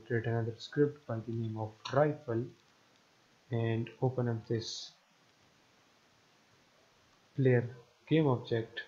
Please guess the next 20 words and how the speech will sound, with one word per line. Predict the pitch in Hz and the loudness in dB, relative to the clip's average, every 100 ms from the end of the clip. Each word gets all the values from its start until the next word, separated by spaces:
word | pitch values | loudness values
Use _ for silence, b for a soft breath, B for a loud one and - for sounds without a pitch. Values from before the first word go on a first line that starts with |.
| - 123 | -6 -2
Then | 117 | -2
inside | 113 113 120 110 | -2 -2 -2 -2
this | 120 107 - - | -4 -6 -8 2
body | 147 139 123 120 | 4 4 2 0
we | 120 117 110 | 0 -2 -2
have | 117 117 | -6 -4
this | 139 139 - - _ _ _ _ _ | -4 -4 -8 -14 _ _ _ _ _
Tommy | 135 123 117 117 | 2 4 2 0
gun | 131 135 139 131 | 2 2 2 0
mesh, | 135 147 - - - _ _ _ _ _ _ _ - | 0 0 -2 -8 -12 _ _ _ _ _ _ _ -4
and | 131 143 135 | -2 0 0
we | 120 | 2
will | 113 | 0
simply | - 123 113 117 | -2 -4 -4 -4
drag | 110 120 113 | -2 0 0
and | 113 | 0
drop | 117 113 - | -2 -4 -4
that | 113 - | -12 -12
script | - - 117 - - | -14 -6 -6 -6 -2
there. | 151 135 | 2 2